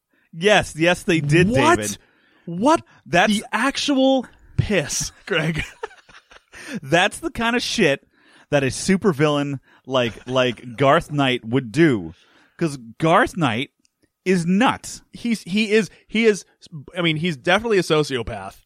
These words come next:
Speaker 1: Oh, completely.
Speaker 2: He's a one hundred percent sociopath. He is obsessed with himself. But,
Speaker 1: That's
Speaker 2: like,
Speaker 1: great.
Speaker 2: he is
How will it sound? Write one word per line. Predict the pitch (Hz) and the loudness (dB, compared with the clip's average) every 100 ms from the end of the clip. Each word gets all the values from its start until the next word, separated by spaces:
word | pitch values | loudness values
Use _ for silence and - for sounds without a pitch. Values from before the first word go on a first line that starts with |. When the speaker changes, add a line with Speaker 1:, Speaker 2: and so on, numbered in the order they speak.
| _ | _
Speaker 1:
Oh, | 139 151 | 2 2
completely. | - 139 - 151 190 | 2 -6 -2 0 2
Speaker 2:
He's | 185 | 2
a | 165 | 0
one | 160 190 | 2 0
hundred | 160 185 220 | 0 2 2
percent | 190 175 160 | 2 -2 -6
sociopath. | - 160 160 143 123 120 117 | -2 -2 0 -2 -4 -4 -4
He | 139 | -4
is | 135 | -4
obsessed | 135 - - 180 175 - | -4 -8 -6 -4 -4 -2
with | 170 147 | -4 -4
himself. | 139 - 113 85 - - _ _ - - | -4 -6 -10 -12 -18 -20 _ _ -20 -10
But, | |
Speaker 1:
That's | 190 | -6
Speaker 2:
like, | 175 160 | -4 -4
Speaker 1:
great. | 85 92 85 | -4 -8 -10
Speaker 2:
he | - 214 208 | -12 -4 -4
is | 170 | -4